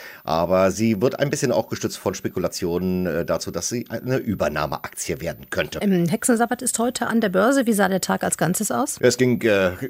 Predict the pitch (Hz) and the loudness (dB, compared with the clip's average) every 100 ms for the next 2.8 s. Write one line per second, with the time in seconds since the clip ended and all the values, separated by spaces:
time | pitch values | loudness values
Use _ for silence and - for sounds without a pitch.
0 | 98 - - 110 98 104 95 85 90 82 | -10 -14 -6 -2 0 2 0 0 -2 -2
1 | 98 87 87 80 98 98 101 - - 92 | 0 -2 -2 0 2 2 0 -6 -6 -2
2 | 107 92 101 87 92 143 156 | 0 0 0 0 4 4 4